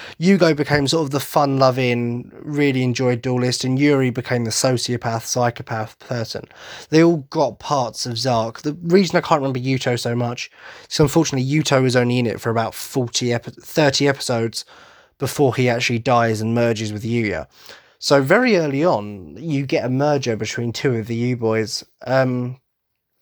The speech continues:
who obviously all have to merge to be Zark. So at the time,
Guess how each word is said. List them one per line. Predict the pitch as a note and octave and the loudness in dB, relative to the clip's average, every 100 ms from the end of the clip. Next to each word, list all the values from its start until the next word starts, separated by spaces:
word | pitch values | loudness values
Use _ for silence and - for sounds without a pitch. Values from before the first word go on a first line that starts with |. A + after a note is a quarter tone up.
| _ _ _ _ A#2 | _ _ _ _ -4
who | A#2+ A#2 B2 | 0 0 0
obviously | A#2+ A#2 C3 | -4 -2 0
all | C3+ B2 | 2 2
have | A#2+ - | 2 -2
to | B2+ | -2
merge | B2+ B2 A2+ | 0 0 -2
to | - | -4
be | B2 | -4
Zark. | A2+ C#3 A#2+ | 0 0 0
So | F#3+ | 0
at | A3 | -2
the | |
time, | - G#3 D3+ G2+ | 2 2 2 -2